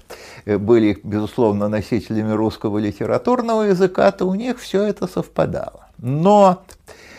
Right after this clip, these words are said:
можно и всё это использовать в целях. Например, э, пропаганда и её частный случай реклама — это, безусловно, эффективнее, когда используют языковые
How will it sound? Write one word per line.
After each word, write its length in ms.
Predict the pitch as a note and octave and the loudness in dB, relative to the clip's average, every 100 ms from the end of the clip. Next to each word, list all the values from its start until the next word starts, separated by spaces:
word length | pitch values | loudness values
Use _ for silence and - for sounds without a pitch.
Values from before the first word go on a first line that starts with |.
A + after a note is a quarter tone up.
| - | -12
можно 520 | D#3 G#3 C4 B3+ A#3+ A3+ | -2 4 4 4 0 0
и 400 | F#3+ A3 A#3 - - _ _ _ _ _ _ - _ _ - - - G#2+ | 2 0 -2 -4 -8 _ _ _ _ _ _ -20 _ _ -20 -20 -16 -12
всё 320 | - - D#3+ | -4 2 6
это 340 | G3 F#3+ F3+ C3+ D3+ | 6 6 4 2 2
использовать 720 | C#3+ - D#3 F3+ E3+ F#3+ F3+ | 0 0 2 2 4 4 2
в 120 | - | 0
целях. 440 | - - C#2+ C#2 - | -10 -6 -6 -6 -12
Например, 600 | - - - C#3 A3 G#3+ - _ - - - | -16 -16 -10 -4 -2 -2 -6 _ -20 -20 -6
э, 380 | A2+ A2+ A2 G2 - - | 2 4 6 4 -2 -4
пропаганда 840 | D3 - D3+ C3+ D#3+ D3+ C3+ A#2 | 0 2 4 6 6 6 2 2
и 40 | B2+ | 2
её 400 | B2+ B2 B2 B2 | 4 4 4 2
частный 580 | - B2+ A#2+ A2+ B2 A2 | 2 4 4 2 -4 -8
случай 520 | - C3 A#2 - G#2 | -6 -4 -4 -4 -4
реклама — 580 | A2+ C#3+ G3+ A#3+ B3 A3+ | -4 -2 0 0 0 -4
это, 440 | A#3 G4+ - G3 - - - - - | -4 -8 -4 -6 -6 -20 -20 -20 -12
безусловно, 1120 | C3 D3 B2+ C3+ - F#3+ A3 G#3+ F#3+ E3+ D#3+ C#3+ | -4 0 0 0 2 4 4 4 6 8 8 6
эффективнее, 920 | C#3 - D3+ - - A#3 A3 G#3 F3+ | 4 0 -4 -6 -4 -2 0 0 0
когда 440 | D3+ C3 F3+ G#3 | 0 -2 2 4
используют 840 | E3+ - E3+ F#3+ E3+ F3+ F3 E3 C#3 | 2 0 2 2 4 4 4 2 0
языковые 880 | C3 C#3+ B2+ B2+ A#2+ D3+ D#3 D3 | 0 0 2 2 4 2 2 2